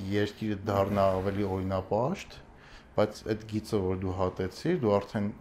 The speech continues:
հարե-, հարևանիդ հետ քո հարաբերությունները առաջվանը չի։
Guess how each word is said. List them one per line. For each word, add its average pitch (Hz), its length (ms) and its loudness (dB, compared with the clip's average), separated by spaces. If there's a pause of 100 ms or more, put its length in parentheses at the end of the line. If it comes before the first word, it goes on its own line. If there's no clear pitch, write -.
հարե-, 101 380 0
հարևանիդ 104 600 0
հետ - 160 -4
քո 110 180 -2
հարաբերությունները 101 880 -2
առաջվանը 101 540 -2
չի։ - 200 -14